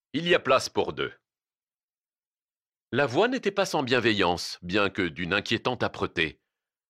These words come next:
Et puis, c'était la première parole que s'entendait adresser le malheureux depuis que la faim s'était emparée de lui, et s'entendre seulement parler, voir aussi qu'on s'inquiétait, si peu que ce fût, de son bien-être, lui donna courage.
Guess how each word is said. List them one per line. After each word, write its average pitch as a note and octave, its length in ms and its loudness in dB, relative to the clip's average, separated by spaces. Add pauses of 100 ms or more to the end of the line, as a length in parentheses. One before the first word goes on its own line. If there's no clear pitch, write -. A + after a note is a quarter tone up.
(340)
Et - 80 -6
puis, G#2+ 240 -4
c'était - 260 -8
la D2 100 -4
première E2+ 320 -4
parole G#2 360 0
que E2+ 100 -6
s'entendait F2+ 460 0
adresser F2+ 400 -2
le F2+ 80 0
malheureux F#2+ 420 2
depuis D#2 300 -8
que - 80 -4
la D#2 160 0
faim G2 200 -2
s'était F2+ 320 -6
emparée F#2+ 320 0
de G#2 120 2
lui, G#2+ 280 -2 (320)
et G#2 120 -4
s'entendre B2+ 600 0
seulement A#2 460 0
parler, G#2+ 560 -2 (300)
voir A#2 320 4
aussi B2+ 260 2
qu'on F#2+ 160 -6
s'inquiétait, B2 560 0
si - 180 -8
peu A2+ 140 -2
que A2+ 120 -2
ce A#2 140 0
fût, G3+ 240 -6 (200)
de A2+ 100 2
son G#2+ 180 0
bien-être, F#2 560 0 (360)
lui D3 160 -2
donna C#3 240 2
courage. - 560 -6